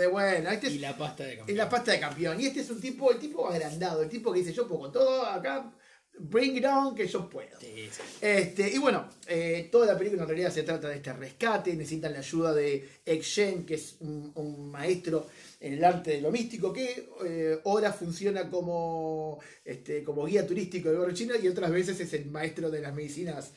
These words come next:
Speaker 1: este, místicas. Y
Speaker 2: Es como si fuera un mago.
Speaker 1: es una especie de mago.
Speaker 2: Mago chino.
Speaker 1: Bueno,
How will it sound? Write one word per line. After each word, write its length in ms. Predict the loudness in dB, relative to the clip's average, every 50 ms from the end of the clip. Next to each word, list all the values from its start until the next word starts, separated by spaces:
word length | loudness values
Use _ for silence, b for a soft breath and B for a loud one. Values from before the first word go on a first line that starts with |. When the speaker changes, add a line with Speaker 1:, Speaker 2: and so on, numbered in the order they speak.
| B B B B
Speaker 1:
este, 380 | -10 -10 -8 -8 -8 -8 -8 -8
místicas. 720 | -10 -10 -12 -12 -14 -14 -16 -12 -12 -12 -14 -14 -18 B B B B B B B B B B _
Y 160 | -6 -4 -2
Speaker 2:
Es 60 | 0 0
como 180 | 2 4 4
si 100 | 4 4
fuera 160 | 2 0 -2 0
un 60 | 0
mago. 360 | -2 -2 -4 -6 -8 -12 -8 -4
Speaker 1:
es 260 | -2 0 0 0 2
una 140 | 4 4 4
especie 340 | 6 6 4 4 6 4 4
de 120 | 6 6
mago. 260 | 4 2 0 -2 -4 -4
Speaker 2:
Mago 160 | -4 -6 -6
chino. 220 | -6 -8 -10 -10 -12 -14 -14 0
Speaker 1:
Bueno, 240 | 2 2 2 2 0